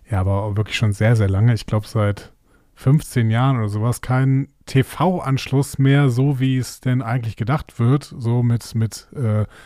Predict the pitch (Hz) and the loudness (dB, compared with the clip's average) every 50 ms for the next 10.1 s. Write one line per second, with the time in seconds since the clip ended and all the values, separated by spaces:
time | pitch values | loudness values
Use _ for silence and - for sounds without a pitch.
0 | - - - - 117 117 117 117 117 113 117 123 123 - - 127 104 123 123 - | -20 -20 -6 -2 2 2 4 4 4 4 4 2 2 0 -2 -2 -2 -2 -2 -2
1 | - - 123 - - - 113 110 107 131 139 139 120 117 - - 117 120 113 139 | -2 -4 -4 -4 -2 -4 -4 -2 0 0 0 0 0 -2 -2 -2 -2 0 0 0
2 | 139 120 101 98 131 143 127 139 135 131 123 - - - - - - _ _ _ | 0 0 0 2 2 2 2 2 0 0 -2 -4 -10 -20 -20 -20 -20 _ _ _
3 | _ _ _ 156 156 _ - 139 - - 151 156 151 147 - - 151 160 175 135 | _ _ _ -20 -20 _ -12 -8 -4 0 0 2 2 0 2 2 0 0 2 0
4 | 147 151 151 143 120 139 135 135 135 139 135 - - 123 120 123 120 110 127 123 | -2 0 0 0 0 0 2 2 2 0 -2 -4 -6 -6 -4 -4 -4 -4 -4 -4
5 | 110 101 95 - - - - 107 98 - - - - - 156 151 - 160 160 160 | -4 -6 -8 -12 -14 -12 -10 -10 -10 -10 -14 -16 -4 -2 -2 0 2 2 2 2
6 | 139 - - - - 139 147 143 - 151 170 170 147 131 113 131 135 143 135 113 | 2 0 -2 -2 -2 -2 -2 -2 -2 -2 0 0 0 -2 -4 -2 -2 -2 -2 -4
7 | - - 104 107 135 147 - _ - - - - - _ - 139 131 131 123 127 | -4 -6 -6 -4 -4 -6 -6 _ -20 -20 -20 -20 -20 _ -4 -2 0 0 0 0
8 | 120 - _ - - - 123 127 135 131 127 120 - - 165 147 135 127 123 113 | -2 -4 _ -18 -8 -4 -2 -2 0 0 -2 -4 -6 -10 -10 -8 -6 -6 -6 -6
9 | 110 131 - - 139 117 123 - 131 117 120 - - 127 - 123 123 120 120 120 | -8 -8 -6 -6 -6 -6 -6 -6 -6 -6 -6 -6 -8 -6 -4 -2 -2 0 -2 -2
10 | 120 | -4